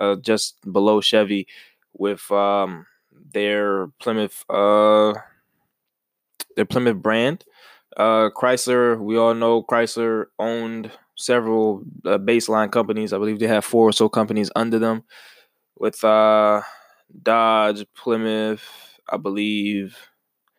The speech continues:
Pontiac as well, something like that. They had a lot of different companies under them. So when one company took, uh, had something and they put it to fruition and it, uh, ended up selling good,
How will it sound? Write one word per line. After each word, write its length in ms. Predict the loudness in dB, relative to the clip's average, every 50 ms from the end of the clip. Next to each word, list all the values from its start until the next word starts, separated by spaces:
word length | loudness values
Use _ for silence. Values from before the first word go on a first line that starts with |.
| _ _ _ _ _ _ -6
Pontiac 500 | -2 0 0 0 0 0 0 0 0 -2
as 100 | -4 -2
well, 440 | 0 2 2 4 4 2 0 -2 _ _ _ _ _ _ _ _ _ _ _ _
something 300 | -4 -4 -2 0 0 0
like 220 | 0 0 0 0
that. 220 | 0 0 0 2 2
They 100 | 2 2
had 160 | 2 2 2
a 80 | 2
lot 220 | 2 2 2 0 -2
of 160 | -2 0 0
different 260 | 0 0 0 -2 -2
companies 400 | 0 0 0 0 -2 -2 0 0
under 220 | 0 0 0 0 -2
them. 160 | -4 -4 -4
So 160 | -4 -4 -2
when 260 | -2 -2 -4 -4 -2
one 180 | -2 -2 -2 -2
company 400 | -4 -4 -4 -2 -4 -4 -4 -6
took, 360 | -4 -2 -2 -2 -2 -2 -2
uh, 400 | 0 2 2 4 4 4 2 2 0 -4 -8 -4
had 240 | -2 -2 -2 -2
something 340 | -2 -4 -4 -2 -4 -6 -4
and 80 | -4 -4
they 60 | -6
put 220 | -6 -4 -6 -6
it 80 | -6 -8
to 80 | -10 -10
fruition 580 | -8 -6 -4 -4 -4 -4 -6 -8 -12 -12 -14 -14
and 160 | -12 -8 -8 -8
it, 160 | -8 -8 -6
uh, 120 | -4 -4 -4
ended 280 | -4 -4 -4 -4 -4
up 80 | -4 -4
selling 320 | -2 -2 -2 -2 -2 -2
good, 240 | -2 -2 -2 -2